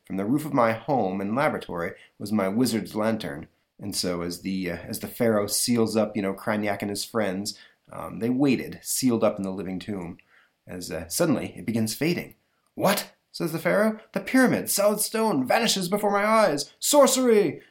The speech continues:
Aye!" <laughs> says, uh, a guard standing by. And, uh, you know, as we come back to present time and Cranyak concludes, "It was sorcery," he says,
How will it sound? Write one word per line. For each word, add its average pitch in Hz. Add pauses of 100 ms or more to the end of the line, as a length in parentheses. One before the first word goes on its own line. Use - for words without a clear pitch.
(120)
Aye!" 415
<laughs> -
says, 123
uh, - (100)
a 143
guard 120
standing 110
by. 92 (420)
And, 87
uh, 85
you 101
know, 87
as 85
we 98
come 101
back 92
to -
present 98
time 95
and -
Cranyak 92 (160)
concludes, 101 (180)
"It 117
was 120
sorcery," 87
he -
says, 98